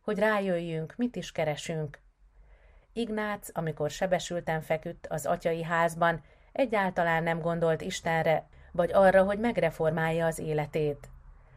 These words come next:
Első Isten élményét akkor kapja meg, amikor a szívére hallgat, és ott egy érdekes változást tapasztal. Az elsőre vonzó dolgok csalódással töltik el,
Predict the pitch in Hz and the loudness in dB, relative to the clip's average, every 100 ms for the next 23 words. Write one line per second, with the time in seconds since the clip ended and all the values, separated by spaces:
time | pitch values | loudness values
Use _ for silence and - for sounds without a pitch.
0 | - - - 214 254 247 226 - 190 - | -20 -20 -4 0 0 -2 -4 -4 -6 -2
1 | 175 170 170 165 165 165 - 202 - 196 | -2 0 -2 -2 -4 -4 -2 -4 0 -2
2 | 190 180 - 170 165 160 - 190 208 208 | 0 -2 0 0 0 -4 -6 -4 -4 -6
3 | 220 214 - 208 170 165 160 170 165 170 | -6 -6 -6 -6 -2 0 2 4 4 4
4 | 165 - - - - - 160 - 196 202 | 2 0 -20 -20 -18 -10 -8 -4 -4 -4
5 | - 226 240 254 156 151 151 151 170 160 | -6 -6 -2 -2 -2 -2 -4 -6 -2 0
6 | 156 170 160 160 156 - 170 165 156 - | 0 -2 -2 -2 -2 -2 -2 0 -2 2
7 | 165 156 143 - - - - - - - | 4 4 2 -12 -20 -20 -20 -20 -20 -4
8 | 180 175 262 262 226 185 170 196 208 175 | -2 0 -2 0 0 2 2 0 -2 -2
9 | 160 165 165 175 - - 220 170 160 151 | 2 2 4 2 0 -2 0 0 0 0
10 | 156 - 165 151 170 156 156 170 160 156 | -2 0 0 0 -2 -2 -2 0 2 0